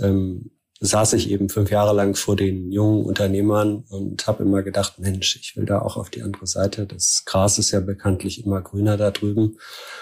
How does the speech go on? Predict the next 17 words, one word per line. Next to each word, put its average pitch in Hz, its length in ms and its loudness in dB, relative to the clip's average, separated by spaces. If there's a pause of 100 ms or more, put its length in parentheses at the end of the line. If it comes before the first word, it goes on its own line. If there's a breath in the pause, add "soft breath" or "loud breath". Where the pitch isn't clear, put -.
(140 loud breath)
Und 101 140 2
hab 104 100 2
dann 101 140 2
gedacht, 101 240 2
„Okay, 98 220 -2
jetzt 95 180 0
ist - 80 -4
Schluss - 240 0
mit 98 160 0
dem, 92 340 -6
äh, 101 80 -2
Rumgenöle, 110 880 4
jetzt 113 280 2
machst 131 220 2
du 143 60 4
das 110 220 2
mal.“ 120 360 4